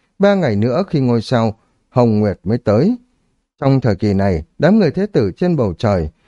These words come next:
sự hiện hữu của bọn họ ở trong Tuế Nguyệt Đại Vực chính là đỉnh phong, một lời là có thể quyết định sinh tử. Giờ phút này trên màn trời, thế tử ngóng nhìn ngôi sao Hồng Nguyệt, mà thần sắc ngưng trọng.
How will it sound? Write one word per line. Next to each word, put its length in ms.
sự 240
hiện 200
hữu 180
của 120
bọn 240
họ 240
ở 60
trong 260
Tuế 160
Nguyệt 260
Đại 160
Vực 320
chính 260
là 180
đỉnh 260
phong, 260
một 260
lời 200
là 100
có 120
thể 220
quyết 220
định 260
sinh 240
tử. 260
Giờ 180
phút 160
này 180
trên 200
màn 240
trời, 400
thế 140
tử 220
ngóng 300
nhìn 240
ngôi 160
sao 220
Hồng 280
Nguyệt, 200
mà 160
thần 240
sắc 240
ngưng 240
trọng. 220